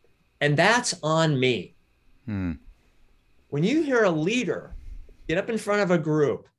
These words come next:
Speaker 1: and say, "And that's on me," that's, that's, that's am-, that's amazing. It's rare. What hap-, so, so many things happen in that moment is that the team who was being chastised now realizes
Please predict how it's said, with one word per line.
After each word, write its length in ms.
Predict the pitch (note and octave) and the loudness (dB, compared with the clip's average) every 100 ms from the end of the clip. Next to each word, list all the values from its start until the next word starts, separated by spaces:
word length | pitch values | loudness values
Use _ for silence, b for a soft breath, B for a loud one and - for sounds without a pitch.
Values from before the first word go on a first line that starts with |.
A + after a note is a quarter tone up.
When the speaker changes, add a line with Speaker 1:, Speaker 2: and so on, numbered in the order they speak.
| _ _ - - | _ _ -20 -10
Speaker 1:
and 120 | C#3 | -8
say, 240 | C#3 E3+ - | -4 -4 -4
"And 260 | C3 B2+ | -6 -6
that's 420 | C3 D#3 F3+ F3+ - C3 | -4 -4 -4 -6 -12 -8
on 440 | C3+ C3+ C#3 C3 | -4 -2 -2 -2
me," 480 | B2+ D3 A3 B3+ - _ - - _ _ _ _ _ _ _ _ _ _ _ _ _ - _ - | -2 -2 -4 -8 -16 _ -20 -20 _ _ _ _ _ _ _ _ _ _ _ _ _ -20 _ -2
that's, 260 | F3 F#3 C#3+ C#3 C3 | 0 0 -4 -8 -2
that's, 260 | D#3 D3+ | -2 -2
that's 280 | - D3+ D3+ | 0 0 0
am-, 220 | C#3 C#3 - | -4 -6 -6
that's 160 | C#3 | -4
amazing. 580 | B2+ C3 E3+ E3 C3 G#2+ | -2 2 4 4 2 -4
It's 160 | G2+ A#2+ | -8 -6
rare. 580 | B2 D#3 B2+ F#2+ F2+ _ _ b b - | 0 2 2 0 -6 _ _ b b -8
What 180 | C#3 | -6
hap-, 340 | D#3 G3 F#3+ - | -4 -4 -6 -6
so, 280 | - F#3+ C#3+ | 0 0 2
so 160 | G#3+ | 0
many 420 | A3 G3+ E3+ - - - | 2 2 0 -4 -14 -4
things 320 | F#3 G3 F3+ | -2 -2 -2
happen 380 | E3+ F3 D#3 D3 | -4 -4 -4 -4
in 80 | |
that 200 | C3+ B2 | -4 -6
moment 380 | B2+ D3+ A#2+ G2 b b b | -4 -4 -4 -8 b b b
is 100 | D3 | -4
that 180 | C#3+ C#3+ | -2 -2
the 60 | D3 | -4
team 680 | - A#3+ A#3 F3 E3 G3+ - - | -6 -4 0 0 0 -4 -10 -8
who 80 | E3 | -4
was 320 | D3+ G3 A#3+ | 0 0 0
being 240 | F3+ F3+ E3 | 0 0 -2
chastised 760 | F3 E3+ E3+ B2+ G2+ G#2 C#3 | -4 -4 -4 -6 -6 -6 -6
now 160 | D#3+ G3+ | -4 -4
realizes 680 | F3+ D#3 C3 A2+ A#2 B2+ | -2 -2 -2 -4 -4 -6